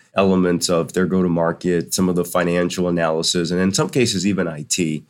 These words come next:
But it really wasn't until the latter years with, with the firm that I had an opportunity to get more involved from a human capital perspective.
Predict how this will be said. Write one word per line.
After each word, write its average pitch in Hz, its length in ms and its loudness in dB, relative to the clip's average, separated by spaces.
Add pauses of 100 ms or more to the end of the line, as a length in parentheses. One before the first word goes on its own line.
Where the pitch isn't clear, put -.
(140)
But 131 100 4
it 120 80 6
really 165 240 4
wasn't 123 380 4
until 98 280 2
the 92 120 2
latter 95 380 4
years 87 460 -2
with, - 280 -6 (100)
with 95 180 -2
the 87 80 -4
firm 90 360 2
that 85 100 2
I 90 80 4
had 110 160 2
an 110 80 2
opportunity 98 540 0
to 87 100 0
get 87 160 -2
more 98 300 2
involved 87 560 0 (120)
from 104 120 2
a 90 60 4
human 107 360 4
capital 87 500 0
perspective. - 840 -4